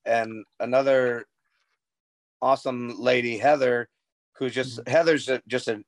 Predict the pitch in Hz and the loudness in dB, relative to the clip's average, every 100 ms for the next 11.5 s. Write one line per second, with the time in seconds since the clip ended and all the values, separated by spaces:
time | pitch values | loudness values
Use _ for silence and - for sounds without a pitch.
0 | - 117 120 120 117 104 110 104 - 101 | -2 0 2 0 -2 0 0 0 -8 -12
1 | 110 135 156 151 165 165 180 185 _ _ | -6 -2 -2 0 -2 -2 -4 -8 _ _
2 | - 110 135 135 127 107 98 - - - | -12 -6 -4 -2 0 0 -2 -12 -16 -2
3 | 120 123 120 113 104 101 - _ _ _ | 0 2 0 0 0 -2 -8 _ _ _
4 | _ - 104 101 - 120 117 117 120 113 | _ -4 -2 -4 -2 0 0 -2 -4 -4
5 | 110 - _ _ _ 123 113 107 101 - | -10 -20 _ _ _ -2 -2 -2 -6 -6
6 | 120 117 113 104 - 117 113 113 110 107 | -4 -2 -2 -4 -6 -6 -4 -6 -10 -12
7 | 104 - 104 92 107 110 107 104 - 104 | -12 -6 -4 2 2 4 2 2 -2 -6
8 | 101 98 104 98 95 - 101 - - - | -6 -2 2 4 2 0 -2 -2 -8 -4
9 | 117 110 98 - _ _ _ _ - 104 | 0 0 0 -4 _ _ _ _ -2 0
10 | 95 92 _ _ _ _ - 104 117 135 | 0 -4 _ _ _ _ -4 0 2 2
11 | 110 - 98 95 98 | 0 -6 -4 -4 -8